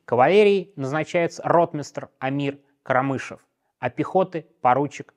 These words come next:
Габдулла Идельбаев. Но если раньше Временное правительство и дало добро на формирование отдельных мусульманских частей,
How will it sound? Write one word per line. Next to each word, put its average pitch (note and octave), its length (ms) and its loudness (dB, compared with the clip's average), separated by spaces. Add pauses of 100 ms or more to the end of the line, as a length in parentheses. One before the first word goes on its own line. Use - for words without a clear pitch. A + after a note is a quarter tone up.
(120)
Габдулла A#2+ 640 -2 (260)
Идельбаев. G#2+ 580 -6 (600)
Но D3 120 -2
если F3+ 200 0
раньше F#3 600 0
Временное C#3 500 -4
правительство C3+ 720 -4
и B2+ 80 -8
дало D3 340 2
добро C#3 520 -2
на A#2 140 -10
формирование A#2+ 600 -2
отдельных A#2+ 500 -4
мусульманских A#2+ 640 -6
частей, F3 540 -2